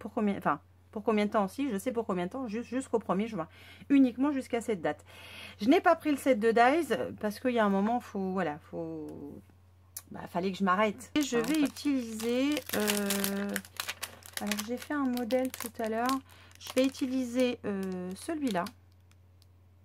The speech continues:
Speaker 1: Voilà, je le trouve super joli. Et je vais utiliser les feuilles peut-être. Et puis la fleur, je pense.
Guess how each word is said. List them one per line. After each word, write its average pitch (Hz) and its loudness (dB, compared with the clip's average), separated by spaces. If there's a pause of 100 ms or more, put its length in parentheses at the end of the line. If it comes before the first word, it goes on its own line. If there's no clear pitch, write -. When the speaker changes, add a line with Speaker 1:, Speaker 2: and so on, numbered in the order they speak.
(120)
Speaker 1:
Voilà, 190 -8
je - -20
le 196 -10
trouve 202 -16
super 277 -10
joli. 208 -8 (680)
Et 254 -6
je 254 -10
vais 226 -2
utiliser 302 -4
les 214 -2
feuilles 190 -4
peut-être. 170 -8
Et 214 -4
puis 208 -14
la 214 -4
fleur, 175 -6
je - -20
pense. 185 -10